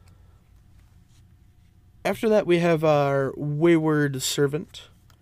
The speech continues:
It's a two two zombie for a white and a black. And whenever a number zombie enters the battlefield under your control, each opponent loses one life,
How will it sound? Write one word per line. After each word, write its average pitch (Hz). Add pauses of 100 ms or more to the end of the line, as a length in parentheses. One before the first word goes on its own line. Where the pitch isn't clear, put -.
(380)
It's 120
a -
two -
two 156
zombie 139
for 127
a 110
white 110
and 120
a 95
black. 180 (680)
And 139
whenever 143
a -
number 147 (200)
zombie 139
enters 165
the 135
battlefield 113
under 98
your 82
control, 107
each 139
opponent 127
loses 123
one 120
life, 104